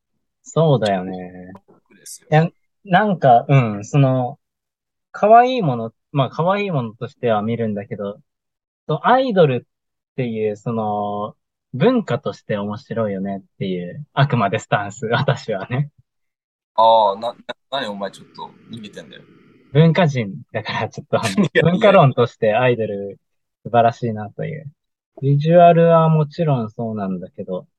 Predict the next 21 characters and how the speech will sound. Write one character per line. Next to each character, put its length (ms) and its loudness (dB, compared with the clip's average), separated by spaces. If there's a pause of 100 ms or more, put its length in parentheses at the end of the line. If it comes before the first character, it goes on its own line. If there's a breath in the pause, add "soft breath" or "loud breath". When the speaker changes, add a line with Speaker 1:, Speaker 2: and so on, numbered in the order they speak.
(180)
Speaker 1:
な 140 4
ん 80 4
と 80 -6
い 80 -2
う 60 -10
か 120 -18
ね、 200 -12 (400)
こ 80 -6
う 20 -4
成 280 4
長 280 2
過 120 2
程 400 4
を 120 -4
終 220 0
え 40 0
る 180 -8 (120)
っ 20 -20
て 80 -14
い 280 -14
う 100 -20